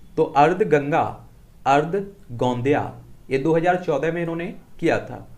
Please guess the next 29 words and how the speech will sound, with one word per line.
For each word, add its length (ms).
मलयालम 540
में 120
भी 140
इन्होंने 320
एक 240
शो 200
किया 240
था 120
पहला, 260
राजा 440
धी 200
राजा, 440
ये 140
दो 180
हज़ार 360
चौदह 360
की 120
बात 280
है। 80
टीवी 240
शो 180
की 120
बात 240
करें 160
तो 80
आप 160
सभी 220
जानते 280
हैं, 220